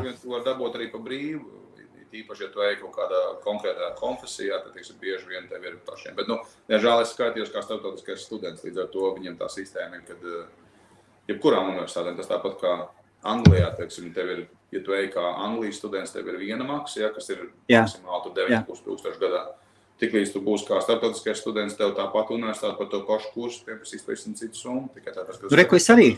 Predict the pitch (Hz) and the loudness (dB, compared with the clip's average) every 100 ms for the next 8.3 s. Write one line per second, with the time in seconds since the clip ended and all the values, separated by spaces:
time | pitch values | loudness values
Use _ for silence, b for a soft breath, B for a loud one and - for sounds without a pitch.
0 | - - - 185 123 120 170 170 123 127 | 0 6 10 12 12 12 12 12 12 10
1 | - 131 170 180 110 104 104 147 135 127 | 6 2 4 4 6 8 8 8 8 6
2 | 110 135 - 180 110 95 - - 180 127 | 6 2 2 2 0 0 -8 0 4 4
3 | - - - 101 120 117 139 117 101 110 | 2 -12 -12 -10 4 8 8 8 6 4
4 | - - 143 - - 247 226 226 185 113 | 2 2 0 2 6 8 8 8 8 8
5 | 151 185 127 - 113 104 139 208 233 233 | 8 8 6 6 4 6 6 8 8 8
6 | 185 107 151 185 196 202 b b b - | 8 6 6 4 4 4 b b b 0
7 | 123 127 131 127 120 113 131 113 - 139 | 8 12 12 12 8 4 4 4 4 2
8 | 160 165 | 2 -4